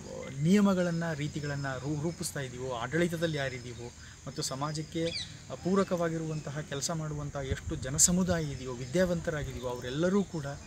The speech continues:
ನಿಜವಾಗ್ಲೂ ಅವರ ತತ್ವ ಸಿದ್ಧಾಂತಗಳನ್ನು ಅಳವಡಿಸ್ಕೊಂಡು ಸರಳ ಜೀವನ ಮಾಡೋದ್ರ ಮುಖಾಂತರ ಇಡೀ ದೇಶಕ್ಕೆ ಮತ್ತು ಮನುಕುಲಕ್ಕೆ ನಾವು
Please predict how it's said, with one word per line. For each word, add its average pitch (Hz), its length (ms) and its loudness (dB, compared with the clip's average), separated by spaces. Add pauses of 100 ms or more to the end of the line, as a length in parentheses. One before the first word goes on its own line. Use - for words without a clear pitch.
(300)
ನಿಜವಾಗ್ಲೂ 165 380 0
ಅವರ 147 180 0
ತತ್ವ 147 260 -4
ಸಿದ್ಧಾಂತಗಳನ್ನು 135 720 -6
ಅಳವಡಿಸ್ಕೊಂಡು 123 600 -6 (320)
ಸರಳ 190 340 4
ಜೀವನ 170 320 0
ಮಾಡೋದ್ರ 143 360 -4
ಮುಖಾಂತರ 135 460 -8 (480)
ಇಡೀ 156 220 -2
ದೇಶಕ್ಕೆ 156 420 -2
ಮತ್ತು 139 220 -4
ಮನುಕುಲಕ್ಕೆ 131 540 -8
ನಾವು 123 200 -10